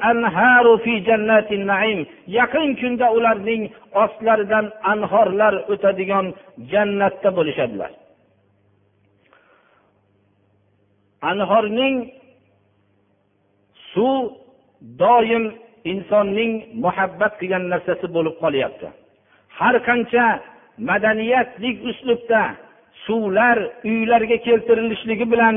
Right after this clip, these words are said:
birga, baribir ostlardan oqadigan anhorlar go'zalligicha qoldi va odamlarning yagona orzulari shu bo'lib qoldi. Har qancha bo'yoqlar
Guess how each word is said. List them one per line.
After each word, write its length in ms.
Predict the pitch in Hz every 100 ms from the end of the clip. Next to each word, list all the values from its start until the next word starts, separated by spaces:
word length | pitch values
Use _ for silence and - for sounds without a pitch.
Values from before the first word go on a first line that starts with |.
| 208
birga, 380 | 214 202 214 214 190 - - 131
baribir 480 | 180 254 240 220 233 214 -
ostlardan 760 | 185 208 - 208 196 180 202 202 185 - _ -
oqadigan 640 | 165 185 196 190 190 190 185 -
anhorlar 680 | 180 190 180 185 170 170 180 165 - - 127
go'zalligicha 760 | 160 180 185 180 170 170 156 175
qoldi 420 | 170 220 254 277 285 - - -
va 120 | 123 208 202
odamlarning 680 | 202 202 202 202 190 208 190
yagona 480 | 202 190 196 190 190 190
orzulari 600 | 180 165 175 170 165 160
shu 140 | - 151
bo'lib 200 | 135 127
qoldi. 280 | - 90 - - _ _ _ _ _ _ _ _
Har 220 | - 233 277
qancha 380 | 262 269 254 254 202
bo'yoqlar 500 | 262 254 226 262